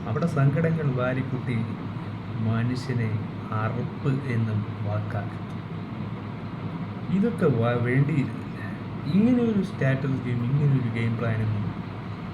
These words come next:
no, no reachable. അത് റീച്ച് ആവില്ല. അത് നിങ്ങൾക്ക് വെറും അബദ്ധങ്ങൾ. ഇതിനൊന്നും പ്രോത്സാഹിപ്പിക്കാൻ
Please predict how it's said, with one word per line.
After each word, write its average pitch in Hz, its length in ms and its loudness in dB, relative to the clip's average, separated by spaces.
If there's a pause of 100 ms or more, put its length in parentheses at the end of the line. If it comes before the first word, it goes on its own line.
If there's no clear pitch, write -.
(880)
no, 147 100 4 (1160)
no 156 100 4 (180)
reachable. - 400 -4 (400)
അത് 120 100 -2 (120)
റീച്ച് 135 260 0
ആവില്ല. 131 340 0 (1120)
അത് 127 200 0
നിങ്ങൾക്ക് 135 400 2 (1000)
വെറും 113 240 0
അബദ്ധങ്ങൾ. 113 500 0 (920)
ഇതിനൊന്നും 180 500 6
പ്രോത്സാഹിപ്പിക്കാൻ 123 800 2